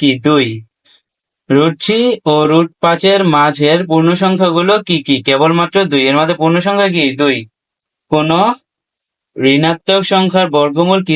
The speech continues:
ধরনের সংখ্যা? অবাস্তব সংখ্যা। হচ্ছে মডুলাস মাইনাস পঁচিশ এর মান কত? তো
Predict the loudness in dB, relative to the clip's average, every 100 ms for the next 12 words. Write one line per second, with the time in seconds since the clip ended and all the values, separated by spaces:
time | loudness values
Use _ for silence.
0 | 0 0 0 0 -2 0 -2 0 0 0
1 | -2 0 0 0 -2 -2 -4 -4 -8 _
2 | _ _ _ _ -8 -4 -2 -2 0 0
3 | 0 0 -2 0 -2 0 -2 -4 -2 -2
4 | 0 -2 0 0 0 0 0 -2 0 -2